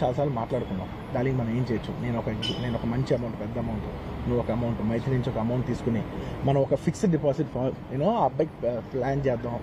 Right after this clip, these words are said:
ఊరికే మనం ఏదో చేతులు దుడిచేస్తున్నాం, అలా కాకుండా, మిగతాలా కాకుండా, మనం జెన్యూన్గా ఏమైనా చేద్దాం, డార్లింగ్, you know, ఆ అబ్బాయికి ఏమైనా ఫిజియోథెరపిస్ట్ పెట్టిద్దాం, ఇలా చేద్దాం, అలా చేద్దాం,"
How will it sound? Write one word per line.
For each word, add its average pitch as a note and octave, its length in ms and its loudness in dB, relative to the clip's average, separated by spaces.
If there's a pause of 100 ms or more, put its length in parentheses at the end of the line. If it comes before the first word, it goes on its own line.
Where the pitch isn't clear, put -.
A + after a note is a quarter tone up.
(380)
ఊరికే F3 240 6
మనం D3+ 180 4
ఏదో D3 120 4
చేతులు D#3 260 0
దుడిచేస్తున్నాం, D3+ 420 0
అలా C#3+ 120 6
కాకుండా, C#3 580 0
మిగతాలా C#3 360 2
కాకుండా, A#2+ 320 -4
మనం E3 260 2
జెన్యూన్గా G#3+ 320 6
ఏమైనా D3+ 240 0
చేద్దాం, B2+ 220 -4
డార్లింగ్, A#2 260 -8 (300)
you D3 100 4
know, F3 140 6
ఆ B2+ 100 4
అబ్బాయికి D3 260 2
ఏమైనా C#3 120 0
ఫిజియోథెరపిస్ట్ C#3 600 0
పెట్టిద్దాం, A#2+ 500 -4
ఇలా D#3 120 4
చేద్దాం, C#3+ 260 4
అలా D3+ 80 2
చేద్దాం," D#3+ 340 2